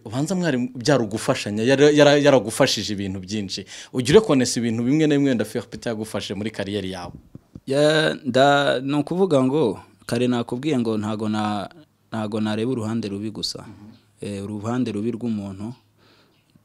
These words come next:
Speaker 2: n'urwiza ndarwibuka.
Speaker 1: Yeah.
Speaker 2: Eh, ikindi, abantu ba-, njye njya gukorana na Philipita, simbihakanye ko atari icyo yamfashije. Ariko nanjye ku rundi ruhande naramufashije.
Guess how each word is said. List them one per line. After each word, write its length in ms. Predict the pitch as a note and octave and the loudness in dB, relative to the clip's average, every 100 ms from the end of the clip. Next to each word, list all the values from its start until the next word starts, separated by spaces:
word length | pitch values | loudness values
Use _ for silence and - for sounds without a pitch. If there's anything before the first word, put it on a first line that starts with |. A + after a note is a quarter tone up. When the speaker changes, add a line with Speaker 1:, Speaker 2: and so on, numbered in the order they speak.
| - | -8
Speaker 2:
n'urwiza 500 | A2+ A#2+ A2 A2 A2+ | -2 -2 -2 -4 -4
ndarwibuka. 640 | G#2+ G2 G2 F#2+ F2+ - - - | -6 -8 -10 -12 -14 -18 -20 -20
Speaker 1:
Yeah. 440 | G#2 - A2 A2+ A2+ | -16 -10 -6 -4 -6
Speaker 2:
Eh, 60 | |
ikindi, 720 | A2+ - D3+ D#3 D3 D3 - - _ _ _ _ _ _ _ - | -4 0 0 0 2 2 0 -6 _ _ _ _ _ _ _ -6
abantu 580 | A2 A2 A2+ A2 A2+ - | -4 -2 -4 -6 -8 -6
ba-, 420 | A2+ A2+ A2 - A#2 | -4 -2 -4 -6 -6
njye 200 | A#2+ F3 | -4 -2
njya 160 | D#3+ | -2
gukorana 380 | D#3 D#3 C3+ A2+ | -4 -4 -4 -4
na 120 | G#2+ | -8
Philipita, 460 | - G#2 - B2 C#3 | -12 -14 -14 -10 -8
simbihakanye 800 | - A#2 A#2+ E3+ F3 A#2+ G#2+ B2+ | -6 -6 -6 -8 -10 -10 -10 -10
ko 340 | - C#3 C3+ _ _ _ _ _ _ - | -10 -12 -12 _ _ _ _ _ _ -16
atari 460 | G2+ - A2+ A#2+ | -16 -12 -8 -6
icyo 200 | A#2 - | -6 -6
yamfashije. 580 | A2+ G#2+ A#2 - F#2 - _ - _ | -6 -6 -12 -12 -16 -18 _ -20 _
Ariko 340 | - B2+ B2+ | -8 -8 -6
nanjye 260 | A#2 A#2 A#2 | -8 -6 -10
ku 120 | A2 | -12
rundi 220 | A2+ A#2 | -10 -10
ruhande 300 | G#2+ A2 A#2 | -10 -12 -12
naramufashije. 760 | A2 A2 A#2 - A#2+ - G2 - | -12 -12 -12 -12 -14 -14 -16 -20